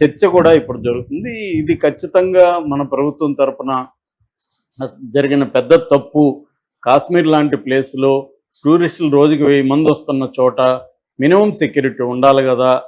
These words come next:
అనేది, ఆ, అందరూ అడుగుతున్న ప్రశ్న. ఏది ఏమైనప్పటికీ ఇప్పుడు ఇండియా రియాక్ట్ అవ్వాలి. బా-, ఇండియాని అతిపెద్ద దారుణమైన దెబ్బ తీసింది.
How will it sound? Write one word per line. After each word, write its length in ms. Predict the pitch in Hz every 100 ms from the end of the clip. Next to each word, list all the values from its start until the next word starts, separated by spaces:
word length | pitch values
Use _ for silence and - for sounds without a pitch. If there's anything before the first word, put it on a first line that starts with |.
| -
అనేది, 640 | 123 131 143 196 139 135 - _ _ _ 135
ఆ, 300 | 123 120 -
అందరూ 280 | 139 135 139
అడుగుతున్న 380 | 120 120 120 113
ప్రశ్న. 520 | - 101 - - - 123
ఏది 280 | 147 165
ఏమైనప్పటికీ 640 | 165 156 151 139 156 139 -
ఇప్పుడు 400 | - 180 180 170
ఇండియా 380 | 135 156 160 156
రియాక్ట్ 400 | 131 139 135 143
అవ్వాలి. 360 | 139 143 160 - _ _ _ -
బా-, 440 | 120 139 143 139
ఇండియాని 840 | 123 160 180 180 175 160 160 160 160 _ -
అతిపెద్ద 640 | 123 143 151 151 127 123 147 151 139 - -
దారుణమైన 640 | 135 147 156 147 139 139
దెబ్బ 340 | 135 117 120 135
తీసింది. 680 | 135 - 123 117 139 160